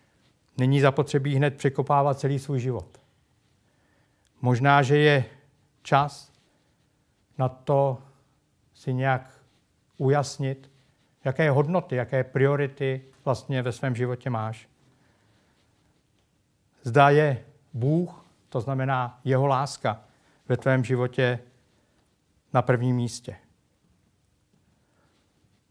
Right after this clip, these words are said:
Pokud to k tobě promluvilo, pokud jsi se v tom našel, tak neříkej: „Ještě nepřišel čas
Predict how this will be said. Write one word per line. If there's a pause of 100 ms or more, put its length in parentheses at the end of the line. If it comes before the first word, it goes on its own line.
(120)
Pokud (760)
to
k
tobě
promluvilo,
pokud
jsi
se
v
tom
našel, (920)
tak
neříkej:
„Ještě
nepřišel
čas